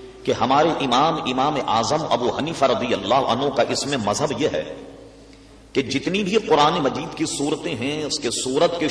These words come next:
شروع میں جو بسم اللہ شریف ہے، یہ صورت کا حصہ نہیں۔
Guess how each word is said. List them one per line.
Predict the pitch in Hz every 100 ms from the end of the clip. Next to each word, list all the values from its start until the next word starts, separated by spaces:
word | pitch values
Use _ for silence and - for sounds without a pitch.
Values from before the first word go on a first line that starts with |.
| -
شروع | 131 156
میں | 151 165
جو | 147 110
بسم | - 127
اللہ | 151 196 -
شریف | 127 170 -
ہے، | 135 135 - - - - - - 85 98
یہ | 170 131
صورت | 104 135 135 120 -
کا | 156 156
حصہ | - - 139
نہیں۔ | 104 82 -